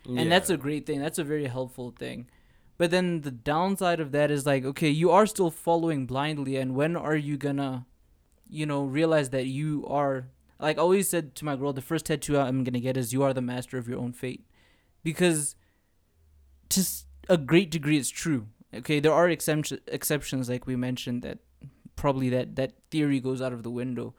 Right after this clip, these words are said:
Speaker 2: Yeah.
Speaker 1: But in the, for the most part, you do the most with what you have, and yeah, that's, that's pretty much it.
Speaker 2: Mm.
Speaker 1: But yeah, we're not a religious podcast. We're on music time.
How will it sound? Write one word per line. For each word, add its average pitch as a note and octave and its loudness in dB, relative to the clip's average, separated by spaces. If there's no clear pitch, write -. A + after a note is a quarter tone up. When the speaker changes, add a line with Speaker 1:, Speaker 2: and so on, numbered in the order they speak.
Speaker 2:
Yeah. C3+ 0
Speaker 1:
But D3 2
in E3+ -2
the, D#3+ -2
for E3+ -2
the D#3 4
most D#3+ 2
part, D3+ 2
you C#3+ -4
do D3+ 0
the C3 2
most D3 6
with C#3 0
what C3+ 0
you C3 2
have, B2 -2
and B2 -6
yeah, C3 -4
that's, - -6
that's B2+ -6
pretty B2 -4
much A2+ -8
it. - -10
Speaker 2:
Mm. G2+ -4
Speaker 1:
But C#3 0
yeah, D3+ -6
we're D3 -6
not F3 4
a E3+ 4
religious C3+ 0
podcast. B2 -8
We're D3+ 0
on C#3 -2
music A#2+ -8
time. B2 -10